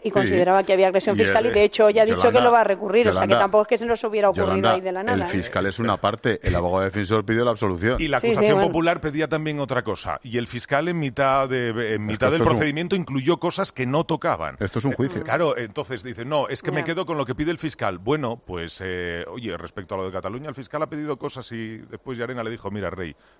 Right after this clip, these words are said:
Speaker 3: m-, más
Speaker 2: No sé.
Speaker 3: despacio".
Speaker 2: Veremos cómo evoluciona la cosa, tremendamente delicado,
Speaker 3: Sí.
Speaker 2: y partimos de la base de que a estos cinco,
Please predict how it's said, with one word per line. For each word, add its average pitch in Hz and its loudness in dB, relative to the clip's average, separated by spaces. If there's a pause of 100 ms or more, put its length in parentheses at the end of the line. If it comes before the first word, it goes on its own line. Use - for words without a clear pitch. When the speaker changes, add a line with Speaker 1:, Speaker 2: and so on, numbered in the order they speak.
(100)
Speaker 3:
m-, 104 -12
más 113 -8
Speaker 2:
No 95 -12
sé. - -14
Speaker 3:
despacio". 71 -10 (200)
Speaker 2:
Veremos 85 -8
cómo 82 -4
evoluciona 78 -6
la 71 -4
cosa, 85 -2
tremendamente 78 -2
delicado, 71 -4
Speaker 3:
Sí. 95 -12 (160)
Speaker 2:
y 90 -2
partimos 82 -4
de 71 -4
la 71 -2
base 76 -4
de 69 -4
que - -6
a 67 -6
estos - -10
cinco, 85 -4